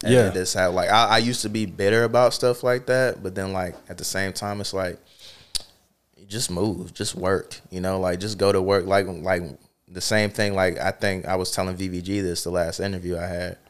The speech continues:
Speaker 1: and, um, you know, I start paying attention to, like, you know, Spotify has, like, year-end stuff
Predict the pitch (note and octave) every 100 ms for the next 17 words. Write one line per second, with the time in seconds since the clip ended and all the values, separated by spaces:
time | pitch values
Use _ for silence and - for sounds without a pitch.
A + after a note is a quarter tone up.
0 | _ _ _ _ F2 E2+ E2+ E2 E2 E2
1 | F2+ F2 E2+ E2+ F#2+ G#2 - G#2 F2+ -
2 | F2+ D#2+ - F#2+ F#2+ F2+ E2+ D#2+ D#2 F2
3 | F#2+ F2 E2+ - - - G2 G2+ - F2
4 | F2 E2+ E2+ D#2+ F2 F2+ F2+ F2 F2+ F2+
5 | - C#2 C#2+ -